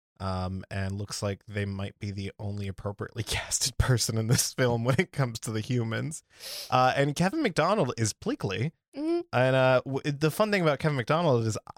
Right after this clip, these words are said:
Speaker 1: I've never even remotely known who he is. All I know is that people at, uh, the Arcade Comedy Theater love this guy,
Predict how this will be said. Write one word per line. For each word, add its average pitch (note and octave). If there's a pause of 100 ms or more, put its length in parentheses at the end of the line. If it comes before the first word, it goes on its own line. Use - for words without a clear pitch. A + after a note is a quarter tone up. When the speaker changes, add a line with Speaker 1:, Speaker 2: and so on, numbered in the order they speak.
(140)
Speaker 1:
I've D3
never D3 (340)
even B2+
remotely A#2
known A#2+
who D3
he D3+
is. D#3+
All D3+
I C3+
know A2+
is A2
that G#2+ (320)
people B2+
at, A2+
uh, A2 (100)
the A2+
Arcade A2+
Comedy D3+
Theater G2 (160)
love C#4+
this C3+
guy, F#2+